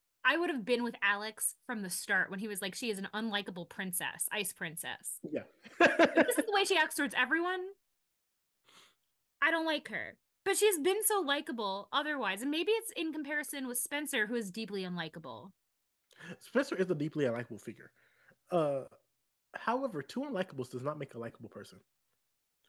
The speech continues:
Speaker 2: I, I,
Speaker 1: That's true.
Speaker 2: like, I think Melissa was intentionally being unlikable. Like,
Speaker 1: Okay,
Speaker 2: she
Speaker 1: but,
Speaker 2: wanted
Speaker 1: like,
Speaker 2: to rub it into their face.
Speaker 1: Okay, but let's think about it. At
Speaker 2: Okay,
Speaker 1: the
Speaker 2: I'm thinking.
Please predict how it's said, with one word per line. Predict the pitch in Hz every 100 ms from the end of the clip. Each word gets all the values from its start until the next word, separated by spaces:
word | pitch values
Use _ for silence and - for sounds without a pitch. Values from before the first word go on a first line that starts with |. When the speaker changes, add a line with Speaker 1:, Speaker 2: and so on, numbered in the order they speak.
| - - -
Speaker 2:
I, | - -
I, | 196
Speaker 1:
That's | 196 - -
true. | 233 170 - - _ _ _ _ _ -
Speaker 2:
like, | 208 -
I | 226
think | 233 320 320 - - - - - _ _ - - -
Melissa | 151 185 190
was | 160 139 - - _ 151
intentionally | 147 151 135 - 135
being | 117 123 113 107 107 _ _ _ _ _ _ _ _ _ _ _
unlikable. | 120 110 101 98 - - - _ _ _ _ _ - _
Like, | 349
Speaker 1:
Okay, | 403
Speaker 2:
she | 381
Speaker 1:
but, | - 156
Speaker 2:
wanted |
Speaker 1:
like, | -
Speaker 2:
to | 143
rub | 123 120 123
it | 110
into | -
their | 107
face. | - 92 - - _ _ _ _ _ _ 285
Speaker 1:
Okay, | 285 226 156 - _
but | 294
let's | 339 370
think | - 320
about | 269 190 170
it. | 175 214 _ _ _ _ _ 262
At | 294 -
Speaker 2:
Okay, | 131
Speaker 1:
the |
Speaker 2:
I'm | 277 240
thinking. | 226